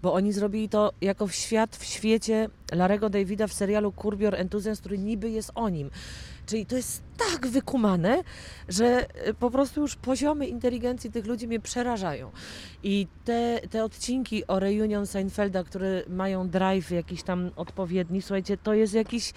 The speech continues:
no w ogóle miód na serce każdego maniaka, bo wszystkich ludzi tam widzimy. Faktycznie jest kręcony odcinek reunionowy.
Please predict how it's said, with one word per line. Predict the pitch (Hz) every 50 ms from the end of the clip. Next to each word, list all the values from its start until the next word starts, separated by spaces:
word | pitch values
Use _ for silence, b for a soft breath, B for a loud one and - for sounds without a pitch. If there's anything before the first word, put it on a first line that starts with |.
| B B B B B B B B B
no | 190 214
w | 202 220
ogóle | 226 214 233 233 233 233
miód | 233 233 240 254 269 - -
na | 226 233 220
serce | - 233 233 226 220 - 214
każdego | 202 - 208 185 175 208 202 196 196
maniaka, | 190 196 190 190 175 165 - 202 190
bo | 180 185
wszystkich | 175 - - 208 - - 208 170
ludzi | 196 196 208 185 190
tam | - 202 190 185
widzimy. | 175 180 160 170 185 170 185 208 202 - B B B B B B B B B B
Faktycznie | - 202 180 - - 220 - 220 214
jest | 202 190
kręcony | - - 190 202 196 214 214 202 190 190 180 180 185 185 180 175 170 - - -
odcinek | - 175 - - - 214 208 190 190 175 - -
reunionowy. | 170 180 196 202 202 190 185 185 190 180 180 180 180 170 165 156 151 175 180 208